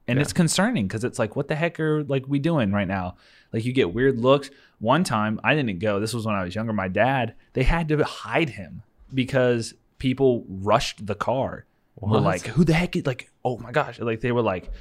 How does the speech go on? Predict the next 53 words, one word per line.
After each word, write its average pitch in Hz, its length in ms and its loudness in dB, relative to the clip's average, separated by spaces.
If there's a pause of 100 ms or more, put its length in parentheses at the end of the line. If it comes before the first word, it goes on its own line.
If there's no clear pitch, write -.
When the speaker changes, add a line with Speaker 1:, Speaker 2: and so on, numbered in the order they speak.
(120)
Speaker 1:
"We 131 100 4
saw, 143 280 2
like, 123 340 2
we 127 80 -4
saw 107 200 -6
a - 20 -6
white 143 260 0
person 120 400 0
in 104 120 0
here. 98 180 -4
Like, 90 100 -2
Speaker 2:
Yeah. 110 80 -2
Speaker 1:
we 113 60 -2
saw 131 180 0
an 131 80 2
American." 135 680 -2 (480)
And 107 80 -4
they 113 60 0
were 113 80 2
like, 98 180 -2
"Hey," 95 340 -2 (480)
someone 127 260 2
was 113 100 0
like, 98 120 0
"Hey, 98 300 -2 (440)
they 104 220 0
wanna 110 240 2
take 113 380 -6
you 80 280 -12 (1040)
because 101 300 -2
they 92 80 0
think 95 240 -8
you're 87 100 -2
worth 95 260 -2
something." 85 540 -12 (240)
Speaker 2:
Yeah. - 200 -6
Speaker 1:
<laughs> - 100 0 (580)
Like, 95 160 0
Speaker 2:
Jeez. 120 120 -4
Speaker 1:
someone's 110 340 2
gonna 101 180 -2
pay, 92 420 -2 (320)
like, 95 120 -8
a 92 80 -2
Speaker 2:
Yeah. - 60 0
Speaker 1:
ransom. 90 520 -2 (400)
And 113 180 -2
so - 100 -6
they 104 100 -2
had 104 140 -2
to 95 60 -4
hide 107 320 -4
him. 87 200 -12